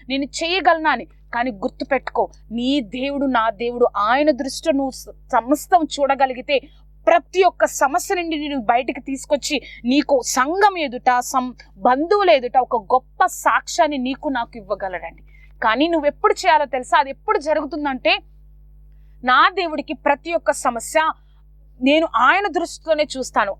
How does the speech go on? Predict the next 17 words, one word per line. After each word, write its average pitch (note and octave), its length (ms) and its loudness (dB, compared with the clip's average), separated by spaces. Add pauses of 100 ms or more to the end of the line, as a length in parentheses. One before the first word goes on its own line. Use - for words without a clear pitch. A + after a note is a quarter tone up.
ఆయన F4+ 340 4
శక్తి - 420 -4
మీద E4 180 0
ఆధారపడతాను, A#3+ 800 0
ఆయన D#4+ 300 2
శక్తి - 440 -4
మీద E4+ 260 4 (280)
నేను C4 240 -2
ఆయన C4 260 4
శ-, - 200 -10
దృష్టితోనే F#4+ 680 0
నేను E4 200 4
ఆయన B3 140 4
సమస్యను E4 540 0
చూస్తాను, C#4 520 -2 (300)
ఆయన A#3+ 180 0
శక్తిమంతుడు F4 920 -2